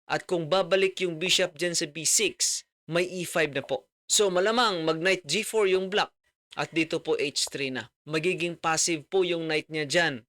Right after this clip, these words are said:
At ngayon, pwede nang lagyan ng puti ng A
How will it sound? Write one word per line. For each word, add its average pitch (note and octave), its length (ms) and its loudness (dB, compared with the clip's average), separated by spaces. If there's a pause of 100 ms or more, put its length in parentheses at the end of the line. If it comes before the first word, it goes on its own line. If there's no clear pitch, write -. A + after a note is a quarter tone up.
(160)
At D3+ 240 0
ngayon, E3 560 2
pwede E3 400 0
nang D#3 160 -2
lagyan D3+ 480 0
ng D3 80 -10
puti D3 400 -2
ng C#3+ 160 -4
A C#3 160 -2